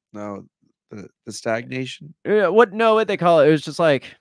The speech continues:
Speaker 2: temporary. It was, like,
Speaker 1: Oh,
Speaker 2: temporary or whatever.
Speaker 1: yes, yeah,
Speaker 2: Whatever
Speaker 1: yeah.
Speaker 2: they call it. It's ju-,
Speaker 1: Right.
Speaker 2: it's just temporary. It hits
Speaker 1: Yeah.
Speaker 2: hundred forty-two. It's just temporary, guys.
Speaker 1: Yeah,
Speaker 2: Just,
Speaker 1: right, right.
Speaker 2: just hang in there, hang
Speaker 1: But
Speaker 2: in
Speaker 1: it
Speaker 2: there.
Speaker 1: just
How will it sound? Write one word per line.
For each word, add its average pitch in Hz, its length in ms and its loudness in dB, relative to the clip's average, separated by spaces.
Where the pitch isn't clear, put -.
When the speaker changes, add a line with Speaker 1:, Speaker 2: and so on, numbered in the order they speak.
Speaker 2:
temporary. 139 420 -2
It - 40 -8
was, 139 120 -8
like, 151 140 -6
Speaker 1:
Oh, 135 80 0
Speaker 2:
temporary 120 480 2
or 117 80 0
whatever. 117 280 0
Speaker 1:
yes, - 160 -12
yeah, - 140 -16
Speaker 2:
Whatever 165 200 0
Speaker 1:
yeah. 131 40 -4
Speaker 2:
they 127 60 -2
call 120 220 -2
it. 139 60 -2
It's 190 100 -8
ju-, 254 100 -8
Speaker 1:
Right. - 120 -8
Speaker 2:
it's 208 160 -8
just - 120 -20
temporary. 160 540 2
It 151 100 -2
hits 156 160 -6
Speaker 1:
Yeah. - 80 -6
Speaker 2:
hundred 147 160 -2
forty-two. 147 380 -6
It's 202 100 -10
just 269 180 -6
temporary, 208 460 2
guys. 175 180 4
Speaker 1:
Yeah, - 80 0
Speaker 2:
Just, 180 120 -4
Speaker 1:
right, 107 200 -8
right. - 80 -18
Speaker 2:
just 185 120 -6
hang 226 200 2
in 254 140 4
there, 196 260 4
hang 208 120 0
Speaker 1:
But 226 60 -2
Speaker 2:
in 214 80 -2
Speaker 1:
it 190 40 2
Speaker 2:
there. 175 100 4
Speaker 1:
just 170 120 -4